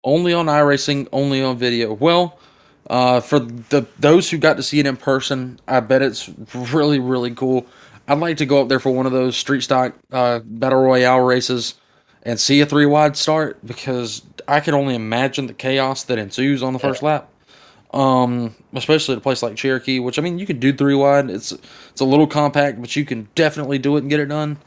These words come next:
Speaker 1: So, yeah, I'd, I'd love to see that. But in that race, fifty laps was the distance, seven thousand five hundred dollars to win. And see, Keenan Vandegrift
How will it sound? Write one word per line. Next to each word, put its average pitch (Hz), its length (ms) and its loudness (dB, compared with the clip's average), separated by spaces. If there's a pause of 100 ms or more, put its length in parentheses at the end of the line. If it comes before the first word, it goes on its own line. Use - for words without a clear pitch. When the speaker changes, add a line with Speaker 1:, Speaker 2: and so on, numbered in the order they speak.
(380)
Speaker 1:
So, 117 180 -2
yeah, 117 300 2
I'd, 120 160 0
I'd 131 160 -2
love 131 220 0
to 120 80 -6
see 135 180 0
that. 127 420 0
But 123 220 0 (320)
in 202 180 4
that 156 160 2
race, 131 380 2
fifty 196 400 0
laps 143 340 0
was 135 140 -2
the 120 80 -10
distance, 123 480 -4
seven 165 500 0
thousand 156 340 0
five 139 220 0
hundred 139 180 2
dollars 127 280 2
to 123 100 -8
win. 151 460 -2 (800)
And 131 840 0 (2000)
see, - 300 0
Keenan 180 520 0
Vandegrift 123 920 0